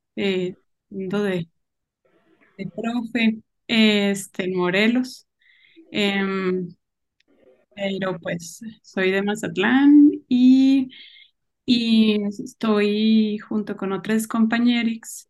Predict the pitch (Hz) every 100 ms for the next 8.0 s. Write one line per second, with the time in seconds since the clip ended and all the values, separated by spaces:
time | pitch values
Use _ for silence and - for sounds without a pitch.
0 | _ 214 202 196 190 196 190 190 - -
1 | 208 202 202 202 190 - 196 190 _ -
2 | 254 247 226 220 220 208 208 202 - 190
3 | 190 196 226 285 285 - _ - - _
4 | _ 214 202 196 - - _ - 214 214
5 | 220 - 208 214 196 - 214 214 208 214
6 | 214 - - 202 202 202 196 196 202 190
7 | 202 - 208 208 208 220 185 175 175 -